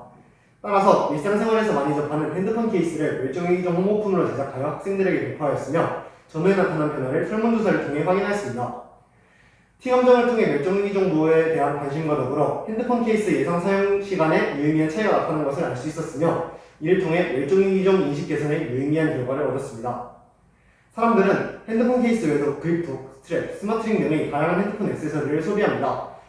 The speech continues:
앞선 설문 결과에서도 나왔듯 추가적으로 핸드폰 케이스와 상호작용할 수 있는 액세서리를 제작한다면 사람들의 소비를 촉진할 수 있을 것입니다. 본 탐구에서는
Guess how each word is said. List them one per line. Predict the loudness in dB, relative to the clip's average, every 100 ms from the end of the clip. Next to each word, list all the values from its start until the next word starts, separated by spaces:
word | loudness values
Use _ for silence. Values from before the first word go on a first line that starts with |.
| -12
앞선 | -10 -4 2
설문 | 4 4 4
결과에서도 | 4 6 4 2 0
나왔듯 | 0 0 0 0 -6 -12 -20
추가적으로 | -2 2 4 4 4 2
핸드폰 | 2 0 0
케이스와 | 0 2 2
상호작용할 | 2 2 4 4 2 2
수 | 2 0
있는 | 0
액세서리를 | -2 -4 0 0 0
제작한다면 | -2 -6 -6 -4 -2 -2 -4
사람들의 | -2 0 0 0
소비를 | 0 -2 -4
촉진할 | -6 -10 -4 -4
수 | -4
있을 | -6 -8
것입니다. | -8 -8 -8 -8 -10 -16 -20 _ _ _ _ _
본 | -4 -2
탐구에서는 | 0 2 4 4 2 0